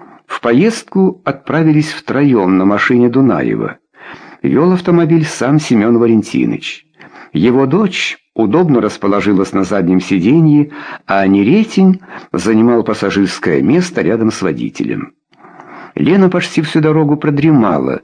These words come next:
положив голову на заблаговременно прихваченную из дома подушечку.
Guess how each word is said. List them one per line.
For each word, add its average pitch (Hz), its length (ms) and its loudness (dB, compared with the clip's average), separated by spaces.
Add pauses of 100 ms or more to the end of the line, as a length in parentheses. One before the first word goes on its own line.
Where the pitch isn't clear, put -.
(520)
положив 131 460 2
голову 151 600 2
на 113 140 2
заблаговременно 123 1080 2
прихваченную 113 920 0
из 101 240 -2
дома 120 260 2
подушечку. 101 840 -4